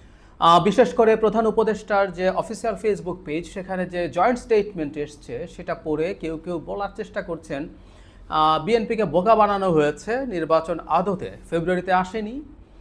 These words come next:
আহ, ওটা ডি-, এপ্রিলেই রয়ে গেছে, বা নির্বাচন আরও পিছিয়ে যায় কিনা, সেই আশঙ্কা রয়েই গেছে। নির্বাচন আরও পিছিয়ে যেতে পারে, এটা ফেব্রুয়ারি, এপ্রিল,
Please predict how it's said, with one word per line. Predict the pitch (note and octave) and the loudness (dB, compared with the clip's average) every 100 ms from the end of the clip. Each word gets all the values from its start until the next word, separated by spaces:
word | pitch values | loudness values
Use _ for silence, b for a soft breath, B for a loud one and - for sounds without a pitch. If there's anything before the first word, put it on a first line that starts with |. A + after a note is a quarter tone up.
| b b - | b b -8
আহ, | D3 D3+ | -2 0
ওটা | D3+ F3 | 0 0
ডি-, | D3+ F3 - | 0 -2 -4
এপ্রিলেই | F3 A#3+ A#3+ F#3 | 0 4 6 6
রয়ে | D3 C#3 B2+ | 6 4 4
গেছে, | B2+ B2+ G#3 | 0 -2 -4
বা | G3+ G#3+ | 4 4
নির্বাচন | G#3 G3+ F#3+ G3 | 4 2 -2 0
আরও | G3 G3 | -2 -2
পিছিয়ে | G3+ F#3+ F#3 | -6 -4 -4
যায় | E3+ E3+ | -2 -4
কিনা, | F3 D#3+ | -6 -12
সেই | E3+ | -8
আশঙ্কা | D3+ F3 D#3+ | -8 -8 -12
রয়েই | D#3 F3+ D3+ G#2+ | -10 -8 -10 -12
গেছে। | F2+ - - - - b b b - | -18 -20 -20 -20 -20 b b b 2
নির্বাচন | F#3+ C4 D4+ E4 | 6 8 6 6
আরও | D#4 D4 | 6 6
পিছিয়ে | C#4 A#3+ B3 G#3+ | 4 2 4 4
যেতে | G#3 G3+ | 2 -2
পারে, | C3 G#2+ | -2 -4
এটা | B2 D3+ | -6 -8
ফেব্রুয়ারি, | E3+ D3 D#3+ D#3 D3+ D3 C3+ - - - - - - | -8 -6 -6 -4 -4 -6 -8 -14 -20 -20 -20 -16 -12
এপ্রিল, | D#3+ - D#3 C#3 C3+ B2 | -10 -4 -2 -2 -4 -8